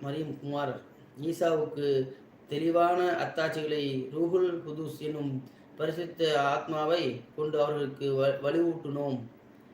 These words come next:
உங்கள் மனம் விரும்பாததை நம் தூதர் உங்களிடம் கொண்டு வருவது, வரு-, வரும்போதெல்லாம் நீங்கள் கர்வம் கொண்டு புறக்கணித்து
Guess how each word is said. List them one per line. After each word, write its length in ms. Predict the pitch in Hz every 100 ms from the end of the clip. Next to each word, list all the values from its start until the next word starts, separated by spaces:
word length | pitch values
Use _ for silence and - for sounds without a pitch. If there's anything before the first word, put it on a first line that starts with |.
| - - - - - - - -
உங்கள் 400 | - 165 170 165
மனம் 300 | 156 165 180
விரும்பாததை 680 | 165 170 175 175 170 170 147
நம் 380 | 151 156 147 131
தூதர் 380 | 156 175 180 170
உங்களிடம் 500 | 151 151 151 147 135
கொண்டு 260 | 147 170 170
வருவது, 540 | 160 151 151 147 - 143
வரு-, 320 | 147 160 160 143
வரும்போதெல்லாம் 960 | 156 165 165 151 139 143 170 - - -
நீங்கள் 680 | 143 156 190 202 190 190 180
கர்வம் 420 | 160 165 185 175
கொண்டு 260 | 160 160 160
புறக்கணித்து 1000 | 143 170 175 170 170 - 156 151 143